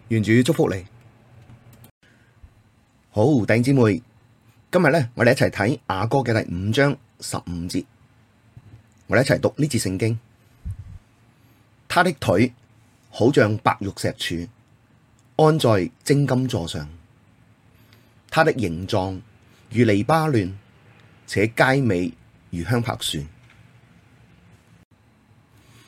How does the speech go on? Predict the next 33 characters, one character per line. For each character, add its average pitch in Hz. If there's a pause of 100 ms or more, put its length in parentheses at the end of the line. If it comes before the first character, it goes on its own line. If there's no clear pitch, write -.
(560)
腳 131 (540)
可 117
以 131
指 120
到 120
走 113
路 113
啦， 139 (540)
行 87
動 98 (600)
或 104
者 127
係 139
站 87
立。 85 (1500)
寶 -
貴 123
我 117
哋 113
嘅 117
良 104
人， 98 (480)
我 101
哋 104
呢 123
位 117
主 117
呢， 104 (120)
一 156
切 127
嘅 113
行 98
動， 104